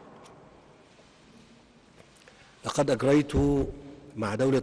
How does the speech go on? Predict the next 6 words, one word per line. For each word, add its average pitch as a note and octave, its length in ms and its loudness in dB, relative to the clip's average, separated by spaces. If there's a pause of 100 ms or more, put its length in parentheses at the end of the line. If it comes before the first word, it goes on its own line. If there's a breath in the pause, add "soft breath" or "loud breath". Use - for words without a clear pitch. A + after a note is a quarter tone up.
رئيس B2+ 180 -4
الحكومة B2+ 480 -4
الأسبانية B2 800 -2 (560 loud breath)
مباحثات A#2+ 720 0
مثمرة C3+ 460 2
وبناءة A#2+ 500 -2